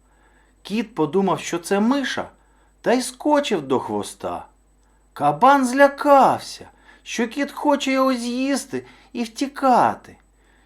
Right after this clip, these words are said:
Кіт зі страху вискочив на дуба, а ведмідь подумав, що кіт хоче і його з'їсти, і впав на вовка. Вовк навтіки.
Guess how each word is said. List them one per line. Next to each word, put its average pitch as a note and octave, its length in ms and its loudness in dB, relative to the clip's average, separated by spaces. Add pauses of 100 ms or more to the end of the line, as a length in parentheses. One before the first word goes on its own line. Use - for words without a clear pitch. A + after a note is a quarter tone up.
(240)
Кіт G#3 480 -4
зі D3 140 -10
страху F#3 640 4
вискочив F#3 580 -4
на F3+ 160 -2
дуба, E3 560 -2 (460)
а A2+ 120 0
ведмідь C#3 580 -2
подумав, A2+ 600 0 (240)
що - 260 -4
кіт F3+ 300 -8
хоче A3 380 0
і A#3 180 -4
його A#3+ 380 4
з'їсти, A3 600 -2 (480)
і A2+ 100 -8
впав G#3 640 2
на A2 200 -2
вовка. G2+ 600 -6 (840)
Вовк G#3+ 560 4
навтіки. A#3+ 840 -2